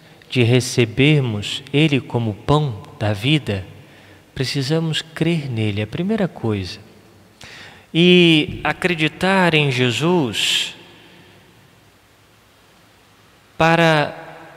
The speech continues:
que possamos acreditar nele, é preciso conhecer a sua palavra, conhecer a sua doutrina, conhecer de fato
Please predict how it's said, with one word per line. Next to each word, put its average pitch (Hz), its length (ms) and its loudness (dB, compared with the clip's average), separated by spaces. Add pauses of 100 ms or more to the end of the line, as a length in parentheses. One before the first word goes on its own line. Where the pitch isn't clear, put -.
(340)
que - 140 -8
possamos 156 640 -2
acreditar 143 880 -2
nele, 123 420 -4
é 120 60 -2
preciso 151 580 -6
conhecer 147 640 -4
a 135 60 -2
sua 110 260 -6
palavra, 98 680 -6 (640)
conhecer 131 580 0
a 156 60 4
sua 127 260 0
doutrina, 120 720 2 (1800)
conhecer 151 560 4
de 160 140 -2
fato 165 600 2